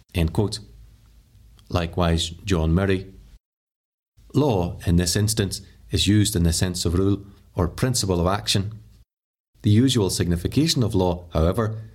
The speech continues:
as that which propounds and demands action, need not be suppressed. The law of sin may be conceived of as not only impelling to action that is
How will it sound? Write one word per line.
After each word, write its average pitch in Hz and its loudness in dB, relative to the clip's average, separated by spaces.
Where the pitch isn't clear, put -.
as 76 0
that 90 -2
which 87 -2
propounds 95 0
and 76 0
demands 87 0
action, 101 -2
need 113 2
not 110 2
be 90 -2
suppressed. 107 0
The 92 0
law 85 2
of 76 -2
sin 135 -2
may 156 2
be 165 0
conceived 110 0
of 87 0
as 92 0
not 92 2
only 95 2
impelling 90 0
to 85 0
action 85 -2
that 87 0
is 82 2